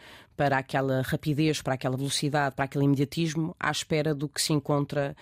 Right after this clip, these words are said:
nos ensaios quando se vai estrear uma peça. Há uma, há uma artista que eu admiro muito, apesar de eu não me ter nunca cruzado com ela, que é a Lúcia Cigalho,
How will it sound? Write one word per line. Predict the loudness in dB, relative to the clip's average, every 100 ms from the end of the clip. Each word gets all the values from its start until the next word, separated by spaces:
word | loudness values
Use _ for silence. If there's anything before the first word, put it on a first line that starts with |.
| -12 -4
nos | 0
ensaios | 2 2 0 -2 -4 -4
quando | -4
se | -2
vai | 0 -2 -2
estrear | -6 -8 -4 -2 -2
uma | -4 -6
peça. | -6 -6 -6 -6
Há | 0 2
uma, | 2
há | 2
uma | 2 2 2 0 -4 -8 -14 -12 -8
artista | -2 0 0
que | -2 0
eu | 2
admiro | 2 4 6 6
muito, | 6 4 0
apesar | 0 0 2
de |
eu | 2
não | 2
me | 2
ter | 0 -4
nunca | -2 -2 -2
cruzado | -2 0 0
com | 0
ela, | 0 0
que | 0
é |
a | 0
Lúcia | 0 0
Cigalho, | -2 0 0 0 -2